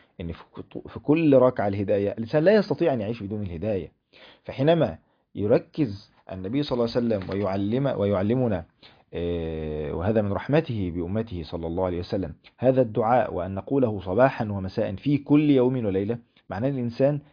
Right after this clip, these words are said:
لا يستطيع ولا، آه، تكون هذه حياة أصلًا بدون أن يحصل العفو والعافية من الله سبحانه وتعالى.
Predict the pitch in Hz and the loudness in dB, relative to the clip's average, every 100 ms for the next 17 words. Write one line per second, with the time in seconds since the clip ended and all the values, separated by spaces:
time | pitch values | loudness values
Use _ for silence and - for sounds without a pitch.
0 | _ 113 123 175 190 139 - 110 104 - | _ 2 6 8 6 4 0 -8 -10 -10
1 | 117 147 139 110 117 117 113 - _ _ | -6 -2 0 2 2 4 2 -2 _ _
2 | _ 95 85 85 101 147 147 135 131 147 | _ -6 -6 -6 -4 -2 2 2 4 4
3 | 147 139 151 165 - 107 85 _ _ _ | 4 4 4 2 0 -4 -4 _ _ _
4 | 104 113 131 127 - 101 95 95 98 117 | -6 0 0 0 -6 -6 -6 -6 -4 -4
5 | - 120 104 90 113 - 104 104 90 92 | -2 0 2 2 0 0 0 0 -2 -2
6 | - 104 95 85 87 101 95 90 92 87 | 0 0 0 -2 -2 -2 -6 -8 -8 -8
7 | 85 107 131 90 | -6 2 2 2